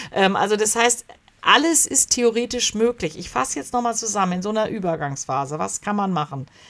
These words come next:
Einfach mal zyklisch ein Gelbkörperhormon. Progesteron, Dydrogesteron oder aber auch mal ein synthetisches. Chlormadinon wäre zum Beispiel so eins. Man kann auch versuchen, ein niedrig dosiertes Sequenzpräparat, also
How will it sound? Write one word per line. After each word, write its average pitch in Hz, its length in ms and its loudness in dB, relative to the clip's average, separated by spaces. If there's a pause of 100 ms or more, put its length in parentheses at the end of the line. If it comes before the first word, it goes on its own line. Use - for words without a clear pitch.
(280)
Einfach 202 340 0
mal 185 160 4
zyklisch 233 680 0
ein 175 100 2
Gelbkörperhormon. 131 1000 0 (600)
Progesteron, 196 880 0 (220)
Dydrogesteron 190 1000 0
oder 185 400 0
aber 156 240 2
auch 165 140 0
mal 165 120 4
ein 175 60 2
synthetisches. 165 800 -4
Chlormadinon 143 720 0
wäre 120 160 -8
zum 123 160 -14
Beispiel 131 240 -14
so 123 100 -12
eins. 117 340 -12 (420)
Man 143 180 -2
kann 214 280 4
auch 226 260 4
versuchen, 196 500 -4
ein 165 240 0
niedrig 214 400 2
dosiertes 165 480 -2
Sequenzpräparat, 208 1300 -2
also 131 360 -4